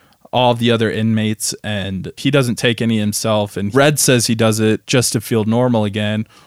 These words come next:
or when he plays the music over the speakers for all the other inmates, you know, he redeems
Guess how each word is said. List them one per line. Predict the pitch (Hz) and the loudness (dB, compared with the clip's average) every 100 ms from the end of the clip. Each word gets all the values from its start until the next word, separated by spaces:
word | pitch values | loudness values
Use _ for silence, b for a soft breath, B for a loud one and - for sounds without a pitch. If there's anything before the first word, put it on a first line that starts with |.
| b | b
or | 123 117 | -2 0
when | 120 | 0
he | 123 | -2
plays | 107 - 127 123 | -4 -2 0 0
the | 113 | 0
music | 113 117 120 117 117 | 0 2 0 -2 -2
over | 113 107 | -2 -2
the | 104 | -4
speakers | - - 117 - 117 113 | -6 -2 -2 0 0 0
for | - 107 95 | -2 -6 -2
all | 107 110 | -2 -2
the | 110 104 | -2 -4
other | 101 - | -4 -4
inmates, | 117 120 120 123 - - b b b b | -4 -2 -2 -4 -6 -12 b b b b
you | - | -2
know, | 117 110 | 0 0
he | - 170 185 175 | -2 0 2 0
redeems | 123 117 107 123 123 117 110 - | 0 -2 0 0 2 2 0 -4